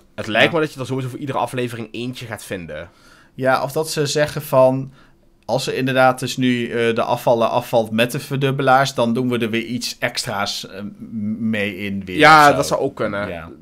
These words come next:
Speaker 1: Zoiets zou ook kunnen.
Speaker 2: Dat zou nog kunnen, ja. Ja.
Speaker 1: Maar goed.
Speaker 2: Ehm, dan gaan we nog even kijken bij de verdenkingen van, ehm, ja, de, eh, moloten, de, de mensen die de video's
Speaker 1: Ja.
Speaker 2: kijken. Die hebben weer, eh, gestemd op wie hun mol is.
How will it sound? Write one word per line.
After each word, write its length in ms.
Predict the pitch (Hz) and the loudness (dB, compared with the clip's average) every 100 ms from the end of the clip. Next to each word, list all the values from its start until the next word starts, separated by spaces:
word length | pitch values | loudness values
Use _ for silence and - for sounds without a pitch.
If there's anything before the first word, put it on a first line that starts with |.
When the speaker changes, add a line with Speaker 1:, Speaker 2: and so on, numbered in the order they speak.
| - | -20
Speaker 1:
Zoiets 320 | 110 110 123 | -16 -10 -8
zou 140 | 123 87 | -6 -8
ook 120 | 104 | -8
kunnen. 260 | 92 90 90 | -12 -12 -12
Speaker 2:
Dat 160 | 95 | -12
zou 140 | - 80 | -12 -14
nog 140 | 82 | -16
kunnen, 200 | - - - | -18 -18 -20
ja. 100 | - _ - | -20 _ -20
Ja. 160 | 92 - _ | -20 -20 _
Speaker 1:
Maar 120 | 92 87 | -16 -14
goed. 300 | 76 - _ _ _ _ - - - _ _ - | -16 -20 _ _ _ _ -20 -20 -20 _ _ -6
Speaker 2:
Ehm, 760 | 127 156 160 160 160 160 160 151 | 2 6 6 4 -4 -8 -6 2
dan 300 | 165 190 185 | 2 2 0
gaan 120 | 175 | 0
we 60 | |
nog 100 | 165 | 2
even 120 | 156 151 | 0 2
kijken 240 | 156 147 | 2 2
bij 100 | 135 | 0
de 80 | 131 | -2
verdenkingen 640 | 127 123 147 170 156 131 | -4 -2 -2 0 0 0
van, 480 | 123 127 123 113 110 | 2 4 4 4 0
ehm, 320 | 107 101 95 90 - _ _ | 2 2 0 -6 -14 _ _
ja, 340 | 135 107 82 - _ | -2 0 -2 -8 _
de, 500 | 107 107 92 87 95 87 | -8 -6 -4 -6 -8 -8
eh, 60 | |
moloten, 420 | 95 95 147 143 165 | -6 -4 -4 -4 -6
de, 260 | 107 95 92 | -4 -4 -6
de 80 | |
mensen 260 | 95 101 101 | -6 -6 -8
die 160 | 95 92 | -10 -10
de 60 | |
video's 300 | 92 160 117 | -4 -2 -2
Speaker 1:
Ja. 60 | - | -4
Speaker 2:
kijken. 520 | 95 87 90 90 95 _ _ _ _ | -6 -6 -8 -10 -12 _ _ _ _
Die 180 | - 107 | -14 -12
hebben 240 | 101 95 98 | -12 -10 -8
weer, 300 | 98 90 92 82 | -6 -6 -6 -8
eh, 80 | |
gestemd 520 | 82 107 - 131 120 - | -8 -10 -4 -2 -4 -6
op 220 | 120 107 | -8 -8
wie 280 | 104 117 117 | -6 -4 -2
hun 160 | 113 104 | -2 -2
mol 300 | 120 160 80 | -2 -2 -4
is. 540 | 131 185 - - - | -4 -4 -6 -8 -12